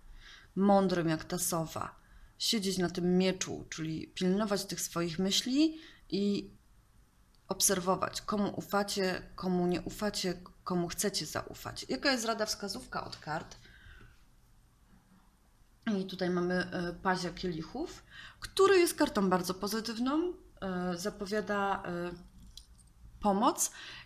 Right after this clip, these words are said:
i to jest najczęściej pomoc ze strony kogoś, po kim się tego nie spodziewamy, po kim pomocy jakby nie oczekiwaliśmy,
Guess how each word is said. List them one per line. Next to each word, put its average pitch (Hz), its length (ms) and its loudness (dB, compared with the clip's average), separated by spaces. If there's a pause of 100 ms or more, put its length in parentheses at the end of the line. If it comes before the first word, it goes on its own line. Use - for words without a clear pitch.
i - 60 -6
to 302 100 4
jest 381 140 4
najczęściej 302 460 6
pomoc 285 320 6
ze 247 80 -2
strony 240 300 2
kogoś, 240 320 -4
po - 140 -14
kim 233 160 -2
się 196 140 -4
tego 180 220 -6
nie 175 100 0
spodziewamy, 185 800 0
po 185 640 0
kim 180 240 0
pomocy 175 460 -2
jakby 170 340 -4
nie 175 140 -2
oczekiwaliśmy, 165 1120 -4